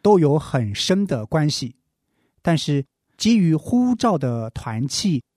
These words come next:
和基于舒适的社群之间一个非常实际的不同，那就是基于呼召的团契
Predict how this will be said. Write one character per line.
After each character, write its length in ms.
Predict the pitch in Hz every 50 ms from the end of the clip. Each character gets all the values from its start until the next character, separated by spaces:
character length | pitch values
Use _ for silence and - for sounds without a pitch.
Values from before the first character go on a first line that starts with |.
| _ _ _
和 320 | - - 127 123 123 127
基 180 | 123 - - 208
于 220 | 196 165 151 147
舒 360 | 147 - - - 247 247 254
适 160 | 240 - - 226
的 140 | 170 147
社 320 | 131 - - - 247 196 151
群 300 | 127 - - 127 123 135
之 180 | - - 202
间 320 | 165 - 208 202 196 202 208 _ _ _ _ _ _ _
一 120 | - 160 165
个 200 | 160 170 147 139
非 340 | 135 - - 240 247 240 240
常 320 | - - 123 117 127 143
实 240 | - - - - 180
际 160 | 190 - 240
的 80 | 180 156
不 160 | - - 202
同， 400 | - - - 120 107 127 170 190 - _ _ _ _ _ _ _ -
那 120 | 175 170
就 160 | 156 190 180
是 320 | 156 - - 147 143 143 - _ _ _ _ _ _
基 140 | - - 240
于 200 | 220 180 165 165
呼 360 | 156 - - 240 247 247 240
召 160 | - 247 202
的 120 | 147 139 127
团 320 | - - - 120 113 120
契 280 | - - - 175 127